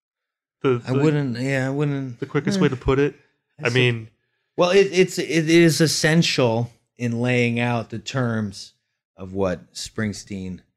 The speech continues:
Speaker 2: would go on to do. You know, this is the album where we really meet the character who would define our idea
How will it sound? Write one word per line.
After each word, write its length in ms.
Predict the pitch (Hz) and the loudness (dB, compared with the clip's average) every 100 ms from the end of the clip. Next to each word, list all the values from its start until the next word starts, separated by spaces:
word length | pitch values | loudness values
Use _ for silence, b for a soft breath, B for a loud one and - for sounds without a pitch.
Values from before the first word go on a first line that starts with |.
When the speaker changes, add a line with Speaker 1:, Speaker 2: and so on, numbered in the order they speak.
| _ _ _ _ | _ _ _ _
Speaker 2:
would 180 | 95 87 | -12 -6
go 260 | 98 92 90 | -4 -2 -4
on 420 | 90 87 80 - _ _ _ _ _ _ | -6 -8 -12 -18 _ _ _ _ _ _
to 120 | - 90 | -16 -14
do. 320 | - 80 - _ _ _ | -12 -14 -16 _ _ _
You 140 | 85 90 | -20 -18
know, 120 | 87 | -14
this 280 | 98 95 107 | -12 -12 -10
is 120 | 92 | -10
the 120 | 90 | -10
album 300 | 82 85 90 | -10 -10 -10
where 160 | 85 85 | -12 -12
we 140 | 85 | -12
really 460 | 85 90 85 80 82 | -10 -10 -10 -12 -10
meet 720 | 87 92 92 85 - - - _ _ _ _ _ _ | -8 -6 -8 -10 -12 -14 -14 _ _ _ _ _ _
the 80 | 85 | -16
character 720 | - 98 90 92 - 82 80 | -8 -4 -2 -4 -8 -12 -12
who 160 | 85 92 | -12 -12
would 340 | 82 80 76 | -12 -14 -14
define 480 | 80 - 95 82 82 | -16 -14 -12 -10 -12
our 220 | 78 78 | -14 -14
idea 640 | 78 76 78 82 73 71 | -12 -14 -14 -14 -12 -14